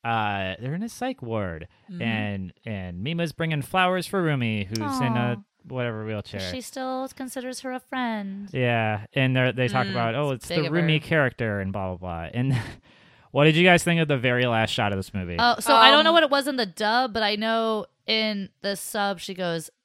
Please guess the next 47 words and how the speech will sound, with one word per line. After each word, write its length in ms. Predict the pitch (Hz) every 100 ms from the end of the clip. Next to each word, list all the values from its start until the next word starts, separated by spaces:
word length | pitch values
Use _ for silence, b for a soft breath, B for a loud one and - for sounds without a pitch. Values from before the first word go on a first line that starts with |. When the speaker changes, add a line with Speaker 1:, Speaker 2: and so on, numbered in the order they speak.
| _ 190
Speaker 3:
"No, 320 | 196 175 160
I 140 | 175
am 180 | 180 160
real." 540 | 175 180 156 147 156 165
And, 100 | 123
like, 80 | 120
Speaker 1:
Uh-huh. 100 | 110
Speaker 3:
looks 200 | 143 143
in 60 | 220
the 40 |
Speaker 2:
"I'm 80 | 240
Speaker 3:
rearview 20 |
Speaker 2:
my 240 | 226 202 202
own 220 | 220 233
Speaker 3:
mirror. 160 | 160 160
Speaker 2:
person," 760 | 196 180 - 180 165 165 160 160 _ -
or 60 |
something 320 | 175 180 165 170
like 100 | 160
Speaker 1:
It 40 |
was 120 | 165
Speaker 2:
that. 40 | 175
Speaker 1:
like, 180 | 170 -
"Don't 220 | 185 170
worry, 260 | 151 123
guys. 420 | 107 104 92 90 - _
It's 160 | 175 -
the 160 | 147 113
real 280 | 117 98
me." 360 | 90 92 73 78
Speaker 3:
Is 120 | 226 247
that 180 | 277
what 100 | 311 302
she 120 | 294
Speaker 2:
Oh. 80 | 285
Speaker 3:
says? 420 | 285 285 320 403 -
Speaker 1:
It, 260 | 165 160 - 180 - 180
Amy 340 | 180 196 214
turned 320 | - 165 160
to 60 | 151
me 340 | 135 117 110
and 160 | 120 123
was 140 | 120
Speaker 2:
I 60 | 240
Speaker 1:
like, 100 | 254
Speaker 2:
hated 280 | 269 262 247
it. 160 | 214